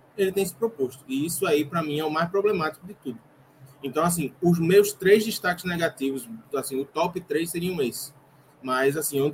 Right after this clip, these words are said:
eu também não gostei da partida de Vitor Ferraz. Achei que ele ficou abaixo. Mas eu vou dar um desconto porque, assim, o Náutico teve a marcação no meio campo colapsada. Então, querendo ou não, ele fica sobrecarregado porque a gente sabe que o Vasco joga muito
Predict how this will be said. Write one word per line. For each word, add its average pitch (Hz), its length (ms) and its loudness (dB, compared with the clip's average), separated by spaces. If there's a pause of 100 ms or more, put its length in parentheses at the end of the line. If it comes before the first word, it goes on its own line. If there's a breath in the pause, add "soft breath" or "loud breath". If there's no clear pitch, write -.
eu 185 80 0
também 180 260 2
não 196 140 4
gostei 170 260 4
da 170 80 -2
partida 151 320 -6
de 135 60 -6
Vitor 131 220 -10
Ferraz. 110 460 -12 (340)
Achei 127 220 -10
que 135 80 -2
ele 135 80 4
ficou - 280 -2
abaixo. 120 380 -4 (440)
Mas 175 400 4
eu 208 80 6
vou 208 120 4
dar 208 120 2
um 208 60 0
desconto 196 340 -2
porque, - 140 -12
assim, 175 340 0 (400)
o 165 100 -4
Náutico 170 580 0 (480)
teve 165 220 4
a 180 60 2
marcação 170 480 0
no 175 60 2
meio 175 220 2
campo 165 300 -4
colapsada. 175 560 0
Então, 156 480 -2 (460)
querendo 175 300 2
ou 196 60 4
não, 165 160 2
ele 196 120 4
fica 196 200 0
sobrecarregado 202 840 0
porque 180 520 0
a 175 80 0
gente 170 200 -2
sabe 156 280 0
que 165 80 -4
o 143 60 -4
Vasco 135 360 -2
joga 156 320 0
muito 170 300 -2